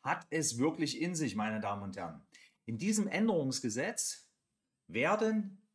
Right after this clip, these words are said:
alle Bundesbeamten und Bundesbeamtinnen und Versorgungsempfängerinnen und Versorgungsempfänger,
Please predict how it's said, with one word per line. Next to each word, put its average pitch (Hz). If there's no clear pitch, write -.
alle 214
Bundesbeamten 208
und 110
Bundesbeamtinnen 202
und 170
Versorgungsempfängerinnen 147
und 175
Versorgungsempfänger, 196